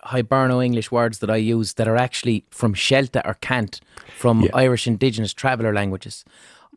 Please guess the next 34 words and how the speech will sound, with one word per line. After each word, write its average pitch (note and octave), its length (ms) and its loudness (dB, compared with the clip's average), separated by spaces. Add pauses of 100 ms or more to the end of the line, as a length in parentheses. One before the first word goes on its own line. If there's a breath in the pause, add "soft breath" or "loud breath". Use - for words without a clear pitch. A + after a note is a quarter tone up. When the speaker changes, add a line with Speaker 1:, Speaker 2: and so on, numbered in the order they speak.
Speaker 1:
I D#3+ 200 4
would D#3+ 160 4
have D3 100 0
grown C#3 260 2
up B2+ 200 -2
saying, A2+ 540 0 (180)
referring C#3 360 0
to B2 120 -2
women C3+ 280 2
as G2 120 -2
biors, A#2+ 760 2 (480 soft breath)
referring B2+ 380 0
to A#2+ 100 -8
the A2 100 -4
police B2+ 380 0
as G2 100 -2
shades. B2 800 0 (640 soft breath)
These G3 220 2
are C#3+ 100 2
words C#3 380 0
from, G#2+ 340 -4 (220)
from G#2 160 -8
Cant F3 440 -2 (120)
or - 60 -6
Shelta, D#3+ 440 0 (380)
Speaker 2:
Yeah. G2 120 4 (420)
Speaker 1:
which C#3 180 -2
I C#3 40 2
hadn't C#3 280 -2
a - 20 -4
clue D3+ 240 2
about A#2+ 200 0
at G#2+ 60 -2
all C#3 320 2